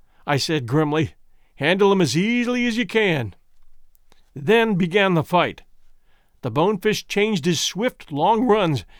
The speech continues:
and took to slow sweeps to and fro, and whenever he was drawn a few yards closer, he would give a solid jerk and get that much line back. There was much danger from other pieces of floating weed.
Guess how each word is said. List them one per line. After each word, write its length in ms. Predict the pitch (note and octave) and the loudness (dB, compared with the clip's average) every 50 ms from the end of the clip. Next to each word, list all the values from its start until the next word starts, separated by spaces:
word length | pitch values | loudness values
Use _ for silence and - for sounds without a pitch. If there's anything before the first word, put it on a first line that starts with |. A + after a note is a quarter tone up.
| - - - | -20 -14 -10
and 140 | - B2+ - | -10 -6 -4
took 160 | B3+ C4 - | -6 -6 -4
to 80 | F3+ D#3 | -4 -4
slow 400 | - - - F3 G#3+ A#3+ B3 G#3+ | -4 -4 -2 0 0 0 0 0
sweeps 580 | - - - G#3+ A3 A#3+ G3 - - - - - - - | -2 -2 -4 -2 -2 -4 -4 -4 -8 -12 -16 -16 -10 -4
to 200 | - C#4+ C#4+ C4+ | -2 0 2 2
and 160 | G#3 F3+ - | 0 0 0
fro, 420 | - G#3+ G#3 F#3+ D3 G#2 D#2+ - - _ _ _ - - - | 0 0 2 2 0 0 -4 -10 -20 _ _ _ -20 -14 -10
and 120 | B2+ A#2 | -8 -6
whenever 240 | B2+ D3 E3+ G3 G3 | -2 -2 0 2 2
he 100 | G3+ A3+ | 2 2
was 140 | A3 E3+ A2+ | 0 -2 0
drawn 280 | - F#3 G#3 A3 G#3 | 2 2 2 2 2
a 60 | F3+ | 0
few 220 | - - - G#3 A#3+ | -2 -4 -4 -2 0
yards 320 | A3+ A3+ A3 A3 G3+ C#3+ | 2 2 2 2 0 -2
closer, 440 | - - A3+ A3 G3 - F3+ D3 - - - - - | 0 2 2 2 2 2 0 -4 -4 -6 -14 -20 -10
he 140 | - F3+ G3+ | -2 -2 0
would 160 | G#3+ G#3+ E3 | 2 2 2
give 140 | C#3 F#3 E3 | 2 2 2
a 60 | D3 | 0
solid 520 | - - - - F#3+ F#3+ G#3 A3 A3+ G#3+ E3 | -2 -4 -4 0 2 2 2 2 2 0 0
jerk 300 | E3 A3 G#3 D#3+ - _ - _ - - | 0 0 0 0 -2 _ -16 _ -16 -10
and 140 | C#3+ C3+ B2 | -8 -6 -2
get 180 | C#3+ D#3+ - - | -4 -4 -4 -4
that 300 | C#3 F3+ G#3 A#3+ - _ - | 0 2 2 2 2 _ -6
much 340 | E3+ F#3+ G#3+ G#3 - - D#3+ | -4 -2 -2 -2 -4 -4 -2
line 320 | E3 F3+ G3 F#3 E3+ C#3 | 0 0 0 0 0 -2
back. 420 | A2+ D#3+ E3+ F3+ C#3 - - - _ - - _ _ _ _ _ _ _ _ _ - - - - - - - - - - _ - _ _ _ _ _ _ - _ | -2 0 2 2 2 0 -2 -16 _ -20 -20 _ _ _ _ _ _ _ _ _ -20 -20 -20 -20 -20 -20 -20 -20 -20 -20 _ -20 _ _ _ _ _ _ -16 _
There 120 | - D#3 D3+ | -2 0 0
was 160 | D3+ B2+ C3+ | 0 0 0
much 280 | D#3+ G#3 C4 C4+ - - | 2 2 2 2 0 -4
danger 380 | E3 G3 B3 C4 A#3+ F#3+ G3 | -2 -2 -2 0 0 0 -2
from 220 | E3 - E3 E3+ - | -2 -2 -4 -4 -2
other 240 | - B3 B3 A3+ | -2 -2 -2 -2
pieces 400 | E3 - G3 F#3 D3 D3+ D3 D3+ | -2 -2 -2 -2 -2 -2 -2 -4
of 100 | D#3 C3 | -4 -4
floating 460 | - - F#3 F#3+ F3+ D3+ D3+ C#3+ C3+ B2+ | -4 -2 0 2 2 4 2 2 2 2
weed. 360 | D#3 E3 C#3+ A#2 F#2 F#2+ | 0 0 0 -2 -6 -12